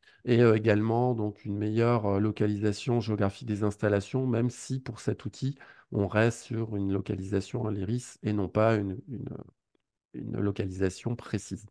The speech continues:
Et pour cette dernière version, donc, on a une mise à jour, donc, du millésime deux mille vingt-trois, donc les,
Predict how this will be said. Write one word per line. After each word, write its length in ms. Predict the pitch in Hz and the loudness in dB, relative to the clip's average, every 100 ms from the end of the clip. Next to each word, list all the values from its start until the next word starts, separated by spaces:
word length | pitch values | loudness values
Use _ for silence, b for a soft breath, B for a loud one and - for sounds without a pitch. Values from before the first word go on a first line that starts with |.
| _ _ _ _ _ _ _ _ _ _ - | _ _ _ _ _ _ _ _ _ _ 4
Et 140 | 131 | 4
pour 260 | - - - | 4 -8 -6
cette 180 | - 101 | -4 0
dernière 320 | 104 104 101 | 0 2 2
version, 400 | 92 - 117 123 | 0 -2 -4 -2
donc, 220 | 104 - | -2 -4
on 100 | 87 | -6
a 60 | 90 | -2
une 160 | 95 | -2
mise 180 | 104 95 | -2 -2
à 80 | 85 | -4
jour, 260 | 90 117 - B B B B | 0 -2 -2 B B B B
donc, 160 | 101 101 | -2 0
du 120 | 101 | 0
millésime 580 | 107 104 101 110 117 98 | 0 0 0 0 0 2
deux 140 | 107 | 0
mille 200 | 110 104 | 2 0
vingt-trois, 520 | 95 92 - 110 127 | 0 -2 -2 2 4
donc 240 | 113 101 - | 4 -2 -6
les, 180 | 82 | -10